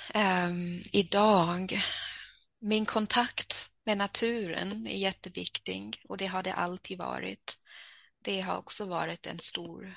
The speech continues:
ehm, medicin och kraftkälla. Ehm, att gå ut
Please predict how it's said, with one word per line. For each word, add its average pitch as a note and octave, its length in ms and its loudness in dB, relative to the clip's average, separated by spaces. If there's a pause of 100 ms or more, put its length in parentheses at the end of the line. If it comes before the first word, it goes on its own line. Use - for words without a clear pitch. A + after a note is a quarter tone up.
(100)
ehm, - 600 -14 (460)
medicin F#3 640 2
och F3 100 -14
kraftkälla. E3+ 840 0 (760)
Ehm, E3+ 580 0 (640)
att - 200 -2
gå A#3+ 160 0
ut - 520 2